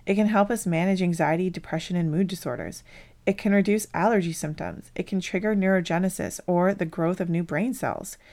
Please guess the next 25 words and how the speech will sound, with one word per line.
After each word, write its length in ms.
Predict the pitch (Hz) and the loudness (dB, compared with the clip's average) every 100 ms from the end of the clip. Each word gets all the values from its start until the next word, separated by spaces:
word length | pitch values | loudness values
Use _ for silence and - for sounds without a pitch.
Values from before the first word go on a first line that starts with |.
| - - - - | -20 -20 -14 -4
It 100 | 185 | -2
can 140 | - | -2
help 260 | 185 151 - | -4 -6 -6
with 100 | 170 | -8
sleep. 340 | - 359 - - - - - - - - - - | 0 2 2 -4 -20 -20 -20 -20 -20 -20 -20 -6
And 140 | 185 185 | -2 0
this 140 | 196 | 0
is 140 | 262 262 | -2 -2
just 160 | 196 | -2
to 100 | - | 0
name 180 | 175 165 | 0 0
a 40 | |
few. 260 | 170 - - - - - - - - - | -2 -6 -10 -12 -20 -20 -20 -20 -20 -20
So 180 | - 240 | -2 0
what 220 | 226 240 | 2 0
can 140 | - 427 | -2 0
you 140 | 392 | 2
do 180 | 208 208 | 4 2
today 360 | 208 190 156 156 | 0 -2 -2 -2
to 40 | |
help 240 | 175 170 | -4 -4
support 380 | - 190 - 160 | -4 -6 -2 -2
the 80 | 165 | -2
vagus 400 | 160 151 165 - | -4 -4 -6 -10
nerve? 260 | 156 - | -8 -8